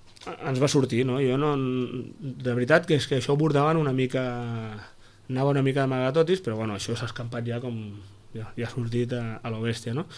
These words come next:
Perquè, de fet, eh, és, això fa anys que ho necessitàvem als tallers, com l'aigua, perquè, eh, amb l'actual crisi,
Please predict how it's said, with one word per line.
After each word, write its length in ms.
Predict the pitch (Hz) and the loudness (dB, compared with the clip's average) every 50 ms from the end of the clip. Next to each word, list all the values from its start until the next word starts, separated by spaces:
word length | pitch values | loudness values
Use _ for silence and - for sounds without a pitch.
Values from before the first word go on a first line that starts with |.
| - - - - - | -18 -18 -18 -12 -6
Perquè, 200 | 123 113 117 113 | -6 -2 0 0
de 100 | 110 104 | 0 0
fet, 260 | - 131 147 - - - - - - - - - - - - - | 2 2 2 2 0 -6 -16 -20 -20 -20 -20 -20 -20 -20 -8 0
eh, 720 | 131 123 120 120 120 117 117 117 117 117 117 113 113 107 - | 2 4 6 6 6 4 4 2 2 2 2 2 0 0 0
és, 280 | 120 117 117 - - - - - - - - - - - - - - 165 165 - - - - - - - - _ _ _ _ _ _ - - - - _ - - - - - - - | -2 -2 -4 -4 -6 -8 -14 -18 -20 -20 -20 -20 -20 -20 -20 -20 -20 -20 -18 -18 -20 -20 -20 -20 -20 -20 -20 _ _ _ _ _ _ -20 -20 -20 -20 _ -20 -20 -20 -20 -18 -8 -6
això 240 | - - 139 135 143 147 156 160 165 147 151 165 135 | -2 2 4 4 4 6 6 6 6 4 4 -2 -6
fa 200 | - - 139 135 | -4 -2 0 2
anys 180 | 139 143 151 - | 2 2 0 0
que 100 | - 151 | 0 0
ho 80 | 139 127 | 0 0
necessitàvem 580 | 127 120 113 131 123 120 123 131 135 139 131 127 | 0 -2 -4 -4 -4 -2 -2 -2 -2 -2 -2 -4
als 120 | 123 117 120 | -6 -4 -4
tallers, 380 | 127 123 139 160 - - - - - - - - - - - - - | -4 -2 -2 -4 -4 -6 -12 -18 -20 -20 -20 -20 -20 -20 -20 -20 -14
com 220 | - 117 107 110 113 | -8 -6 -4 -2 -2
l'aigua, 320 | 113 120 117 113 - - - - - - - - - - - - - _ _ - | -2 -2 -4 -4 -8 -12 -14 -16 -18 -20 -20 -20 -20 -20 -20 -20 -20 _ _ -6
perquè, 300 | 131 120 120 123 123 120 120 120 | -6 -4 0 0 0 0 0 -2
eh, 440 | 165 147 131 123 123 120 120 120 - - - - - - - - - - - - - - - - - - - | -4 -2 0 0 0 0 0 -2 -6 -8 -12 -18 -20 -20 -20 -20 -20 -20 -20 -20 -20 -20 -20 -20 -20 -12 -8
amb 160 | 123 120 120 | -4 -2 -2
l'actual 320 | 117 117 117 - 143 147 143 | -2 -2 0 2 2 2 2
crisi, 340 | 147 147 156 143 139 147 170 | 2 0 0 0 0 -2 -4